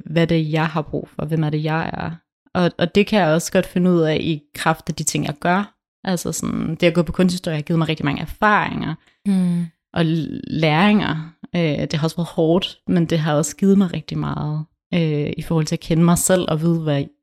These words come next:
Speaker 1: hvad jeg godt kan lide, og hvad jeg ikke kan lide, og hvad jeg har brug for,
Speaker 2: Mm.
Speaker 1: hvad jeg ikke har brug for. Men, men jeg tror ikke, at hvis jeg var landet det rigtige sted, at det sådan, ja, ville have sådan gjort det anderledes.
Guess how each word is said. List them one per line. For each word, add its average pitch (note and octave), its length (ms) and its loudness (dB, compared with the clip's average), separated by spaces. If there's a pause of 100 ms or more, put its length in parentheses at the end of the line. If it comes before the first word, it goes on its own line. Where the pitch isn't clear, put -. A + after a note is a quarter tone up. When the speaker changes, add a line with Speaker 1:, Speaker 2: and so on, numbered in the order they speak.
(280)
Speaker 1:
hvad D3 120 0
jeg C3 140 2
godt D3 180 -4
kan E3+ 160 -12
lide, G3 120 2
og E3+ 40 -2
hvad D3 100 -4
jeg D3 100 -2
ikke E3 100 -4
kan F3+ 160 -6
lide, F3 280 -4
og - 60 -4
hvad G3 100 0
jeg F#3 60 2
har F#3 120 2
brug F3 160 2
for, E3+ 60 -2
Speaker 2:
Mm. E3+ 40 -4
Speaker 1:
hvad D#3+ 100 -6
jeg D#3 80 -6
ikke D#3+ 100 -8
har E3 40 -10
brug D#3+ 240 -4
for. D#3+ 160 -4 (760)
Men, D3 340 2
men D#3+ 260 2
jeg C#3+ 100 0
tror - 180 0
ikke, D#3+ 160 2
at E3+ 60 2
hvis E3 160 -2
jeg D#3 80 -2
var C#3+ 80 -2
landet C#3+ 340 0
det - 120 -6
rigtige D#3 300 -6
sted, D#3 380 -4 (320)
at F3 200 -6
det D#3+ 100 -4
sådan, D3 520 -2 (460)
ja, D3+ 160 -2 (400)
ville D#3 160 -2
have D#3 140 0
sådan D3 360 2 (380)
gjort E3 160 2
det - 120 -2
anderledes. E3 600 2